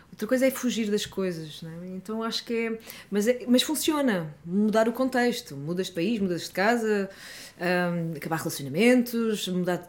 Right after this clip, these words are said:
profissão, isso, hum, mudar a forma como comes.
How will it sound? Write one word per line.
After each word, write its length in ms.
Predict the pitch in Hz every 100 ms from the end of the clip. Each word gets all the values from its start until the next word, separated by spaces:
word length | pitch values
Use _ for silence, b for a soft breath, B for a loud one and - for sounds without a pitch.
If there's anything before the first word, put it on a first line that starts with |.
| -
profissão, 720 | - - - 180 269 277 262 233
isso, 500 | 190 - 226 233 240 B B B B B B
hum, 500 | - 185 180 180 175 160 -
mudar 320 | 180 190 196
a 40 |
forma 200 | 190 196
como 200 | 196 180
comes. 880 | - 208 262 285 262 233 - - -